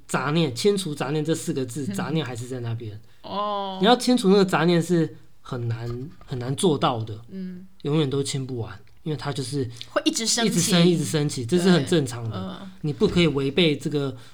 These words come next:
Speaker 1: 我们人本来就是会有很多很多的念头。
Speaker 2: 嗯。
Speaker 1: 所以在学正念的时候，它不是要追求一个完全的空，空，空空的，都什么都没有，不是，
Speaker 2: 嗯。
Speaker 1: 而是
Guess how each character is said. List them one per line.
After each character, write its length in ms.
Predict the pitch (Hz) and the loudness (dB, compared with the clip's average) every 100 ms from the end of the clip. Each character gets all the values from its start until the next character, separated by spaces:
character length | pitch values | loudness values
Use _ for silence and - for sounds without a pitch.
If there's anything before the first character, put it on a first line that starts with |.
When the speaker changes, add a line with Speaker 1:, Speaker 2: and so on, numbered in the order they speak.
| - | -10
Speaker 1:
我 80 | 147 | -4
们 120 | 139 | -4
人 220 | 131 131 | -2 0
本 140 | 175 143 | 0 0
来 80 | 120 | -2
就 100 | 127 | -2
是 100 | 156 | 0
会 100 | 143 | 0
有 120 | 117 | -2
很 200 | - 113 | -4 -4
多 120 | 147 | -2
很 140 | 143 | -2
多 160 | 117 123 | -4 -4
的 60 | 120 | -4
念 180 | 117 107 | -4 -6
头。 220 | - 151 | -10 -10
Speaker 2:
嗯。 300 | 190 180 - | -8 -8 -8
Speaker 1:
所 140 | - 220 | 0 2
以 40 | |
在 120 | 214 | 4
学 180 | 233 180 | 2 2
正 180 | 170 202 | 4 4
念 160 | 196 | 6
的 80 | 165 | 4
时 100 | 135 | 2
候， 280 | 143 165 151 - - - - | 0 0 0 -10 -20 -20 -4
它 120 | 233 | -2
不 140 | 190 | 0
是 120 | 185 | 2
要 80 | 202 | 4
追 220 | 190 190 | 6 6
求 240 | 190 165 147 | 4 2 0
一 60 | |
个 120 | 147 147 | 0 0
完 220 | 127 156 | 0 -2
全 160 | 143 | -2
的 80 | 135 127 | -4 -2
空， 380 | - - 214 220 - - | -2 0 -2 -4 -20 -12
空， 420 | - 202 226 - | -2 0 0 -4
空 340 | - - 214 208 | -8 0 0 2
空 240 | 208 208 | 2 2
的， 100 | 175 | 4
都 120 | 180 | 4
什 140 | 185 147 | 2 0
么 100 | 143 | 2
都 100 | 185 | 2
没 140 | 147 | 2
有， 140 | 139 113 | 0 -4
不 80 | - | -6
是， 240 | 147 202 143 | -4 -2 -2
Speaker 2:
嗯。 60 | - - - | -4 -14 -2
Speaker 1:
而 100 | 170 | 0
是 260 | 220 202 | 4 2